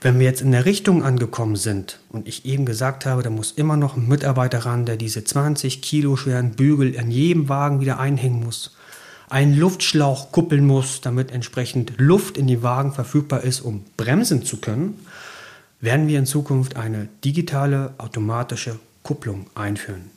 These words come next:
Interessant, die sollte schon im Jahr neunzehnhundertachtundsiebzig geben, aber jetzt hat sich viel getan, denn, ähm, mit dieser Kupplung wird mechanisch automatisch gekuppelt, die Stromleitung wird gekuppelt,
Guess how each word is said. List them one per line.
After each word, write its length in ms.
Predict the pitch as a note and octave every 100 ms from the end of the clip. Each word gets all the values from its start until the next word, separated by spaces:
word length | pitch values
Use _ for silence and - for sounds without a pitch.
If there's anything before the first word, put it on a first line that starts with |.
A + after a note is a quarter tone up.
| _ _
Interessant, 640 | B2+ G#2+ - - C3 F#3 F3 -
die 60 | G#2+
sollte 320 | A2 B2+ C3
schon 200 | - B2
im 80 | A2+
Jahr 160 | A2+
neunzehnhundertachtundsiebzig 1080 | A#2 A2 A2 G#2 A#2 - A2 A#2+ C3 E3 E3
geben, 300 | D#3+ D#3+ C3
aber 160 | A2+
jetzt 100 | A2
hat 80 | A2
sich 220 | - G#2
viel 340 | - E3 F3+ F3
getan, 580 | D3+ - A#2+ B2+ F3+ F#3 - - - - - - -
denn, 360 | A#2+ E3 F3 D3
ähm, 380 | C3 B2+ B2
mit 160 | A#2+ C3
dieser 240 | C3+ A2+
Kupplung 560 | - D#3 D#3 D3 C3 A#2+ -
wird 380 | B2+ G#2+ - - _ _ -
mechanisch 600 | F#2+ - A#2+ B2+ E3+ F3+
automatisch 580 | E3+ E3+ E3 D#3+ E3 -
gekuppelt, 540 | D3 - D#3 E3 E3 - G#2+
die 60 |
Stromleitung 880 | - - B2 B2 F3 F3+ E3 D#3+ D3
wird 320 | D3+ - -
gekuppelt, 560 | C#3+ C#3 C3+ C#3 C3+